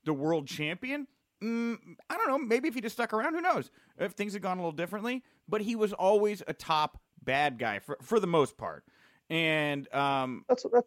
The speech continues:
Speaker 2: that's what I mean. That's what I went off yesterday. The, the, the fans today that overanalyze the attributes of these heels, it's like, we weren't doing this twenty-five, thirty years ago. Like, th-, this is just ridiculous. But it, it, it's, it's an evolution, and the internet's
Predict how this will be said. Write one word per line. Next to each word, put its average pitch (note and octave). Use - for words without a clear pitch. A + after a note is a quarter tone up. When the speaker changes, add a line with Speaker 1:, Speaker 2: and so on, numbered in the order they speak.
Speaker 2:
that's A#3+
what A3
I A3
mean. A3+
That's C#3+
what E3
I D#3
went D#3
off C#3+
yesterday. F#2
The, D#3
the, F3+
the D3
fans F#3
today D3
that B2+
overanalyze A#2+
the A#2
attributes A2+
of G2+
these F2
heels, G#2+
it's G#2+
like, B2+
we F3+
weren't A3+
doing F#3+
this A2
twenty-five, F#2+
thirty F#2
years F2
ago. E2
Like, F2
th-, D#3+
this F3
is F3
just E3+
ridiculous. B2
But B2
it, B2
it, B2
it's, -
it's -
an A#2
evolution, C3+
and A2
the A2
internet's A2+